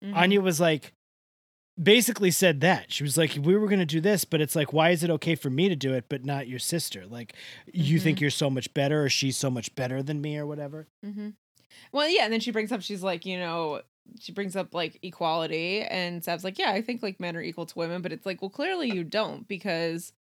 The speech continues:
Speaker 1: it's okay for you to have sex with your girlfriend, but it's not okay for your
Speaker 2: To
Speaker 1: sister
Speaker 2: have
Speaker 1: to go and,
Speaker 2: sex
Speaker 1: like
Speaker 2: with Johnny DeMarco, which, to be fair, I don't know that I would really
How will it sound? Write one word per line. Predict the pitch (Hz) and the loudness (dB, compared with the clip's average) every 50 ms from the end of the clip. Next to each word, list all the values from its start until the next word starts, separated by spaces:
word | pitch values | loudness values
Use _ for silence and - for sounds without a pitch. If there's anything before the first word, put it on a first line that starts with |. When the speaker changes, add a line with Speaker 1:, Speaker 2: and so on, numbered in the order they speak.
| _ _ _ _ _ _ _ _ - | _ _ _ _ _ _ _ _ -6
Speaker 1:
it's | 214 220 226 | -2 0 0
okay | 208 214 254 233 214 | 0 2 2 2 2
for | 220 - 196 | 2 0 -4
you | 190 165 202 262 302 | -4 -2 -2 -2 0
to | 277 269 | 0 2
have | 240 202 170 160 | 2 0 0 -2
sex | - - 156 156 - - | -2 -4 -4 -4 -4 -8
with | 160 160 | -8 -4
your | - 156 151 | -4 -4 -2
girlfriend, | 143 147 147 151 - 151 143 147 156 | -2 -2 -4 -4 -4 -4 -4 -4 -6
but | 156 156 | -6 -6
it's | 160 160 | -6 -6
not | - 170 170 | -4 -4 -4
okay | 170 170 165 175 160 | -4 -4 -4 -6 -6
for | - 165 | -6 -4
your | 160 151 151 | -4 -4 -4
Speaker 2:
To | 160 | -4
Speaker 1:
sister | - 170 170 - - 139 131 | -4 -6 -4 -2 0 2 2
Speaker 2:
have | 127 123 - | 2 2 2
Speaker 1:
to | 139 143 | 0 0
go | 139 135 139 131 | 0 0 -2 -4
and, | 120 - | -6 -6
Speaker 2:
sex | - 117 | -6 -6
Speaker 1:
like | - 139 | -6 -6
Speaker 2:
with | 127 - | -6 -6
Johnny | - 135 123 113 104 101 | -6 -8 -6 -6 -6 -8
DeMarco, | 95 98 98 101 92 - - - 76 95 | -10 -10 -12 -12 -14 -16 -18 -18 -10 -4
which, | 127 160 143 - - | -4 -2 -2 -2 -2
to | - 190 | -2 2
be | 190 277 302 | 4 4 4
fair, | - - 151 139 139 135 143 127 | 6 6 6 6 6 6 4 4
I | 147 175 | 2 4
don't | 180 196 175 | 4 4 4
know | 151 139 | 4 2
that | 127 131 123 127 | 2 0 -4 -4
I | 110 123 120 | -4 -6 -6
would | 113 110 107 104 113 | -6 -6 -8 -8 -8
really | 117 113 110 107 | -8 -8 -8 -10